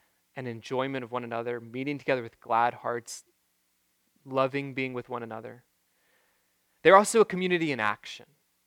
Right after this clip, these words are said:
Um, they are community on mission. So, so look at a couple of these things. Look at how in verse forty-five, they are a people who are generous. They have open hands.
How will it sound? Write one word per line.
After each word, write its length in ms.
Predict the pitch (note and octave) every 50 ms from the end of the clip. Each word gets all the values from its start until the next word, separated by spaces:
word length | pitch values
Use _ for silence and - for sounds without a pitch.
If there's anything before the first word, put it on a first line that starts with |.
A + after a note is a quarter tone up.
| _ _ _ _ _ _ _ _ _ _ -
Um, 260 | C3+ C3+ B2+ B2 B2+ -
they 200 | C#3+ D#3 E3+ F3
are 80 | F3
community 500 | - - D#3+ D#3+ E3 E3+ E3 E3 D#3 D#3+ - -
on 420 | D#3 D3+ D3 D3 D3+ D3+ D3 C#3 _ _ _ _ _ -
mission. 500 | C3 C3+ B2 A#2 - - - A2+ G#2+ B2+
So, 260 | - - F#3 F3+ - - - -
so 200 | - F#3+ F3+ E3
look 240 | E3 F#3+ A3 -
at 80 | A#3 G#3
a 40 | F#3+
couple 320 | - G3 A3 - - F3
of 120 | D3+ B2+ B2
these 260 | B2+ A#2 A2+ - -
things. 300 | - C3 A#2 C3 B2+ E3+
Look 140 | G3+ G3+ A#3
at 100 | F#3 F3
how 220 | F3+ F3 E3+ F3
in 100 | E3 D3
verse 300 | C3+ E3 F3+ F#3+ - -
forty-five, 760 | - - F3+ F3+ F3 F3+ E3+ - - C#3+ B2 A#2+ B2 B2+ -
they 160 | D3+ D#3 D#3
are 180 | - D#3+ D3+ D3
a 60 | C#3+
people 420 | - - D3+ C#3+ - D#3+ D3+ - -
who 140 | D3+ D3+ -
are 140 | - C#3+ C3+
generous. 520 | A#2+ - - C3 C3 A#2+ G#2+ G2+ G#2+ -
They 120 | - C#3+ C#3
have 220 | C#3 D3+ D3 - -
open 300 | F3 E3 D#3+ - E3+ D#3
hands. 600 | D3 - - D3 D3+ C#3 A2+ G2+ F2+ - - -